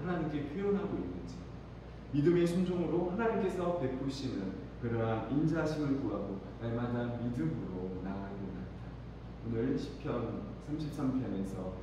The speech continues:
말씀한 바와 같이 하나님께서 날마다 베풀어 주시는 그러한 놀랍고 풍성한 은혜에 감사할 뿐만 아니라 하나님으로 만족하는 그러한 기쁨을 누리며 살기를 원합니다.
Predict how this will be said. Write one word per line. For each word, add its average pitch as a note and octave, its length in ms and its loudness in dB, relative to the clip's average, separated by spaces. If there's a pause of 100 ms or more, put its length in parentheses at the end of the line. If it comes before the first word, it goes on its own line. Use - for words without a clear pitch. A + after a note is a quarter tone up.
(180)
말씀한 G2+ 500 -2
바와 F2+ 220 -2
같이 - 380 -2 (560)
하나님께서 F3 460 4
날마다 D3 500 6
베풀어 C#3+ 360 0
주시는 F2+ 760 -4 (340)
그러한 G2 260 -2
놀랍고 C3 560 4 (300)
풍성한 F3 720 0
은혜에 C#3 600 2 (160)
감사할 A2+ 600 -4
뿐만 F#3+ 240 6
아니라 - 280 -2 (520)
하나님으로 D#3+ 640 2
만족하는 F#2+ 840 -2 (120)
그러한 G2+ 300 -2
기쁨을 B2+ 500 4
누리며 G#2 400 -2
살기를 C3+ 360 -2
원합니다. - 320 -4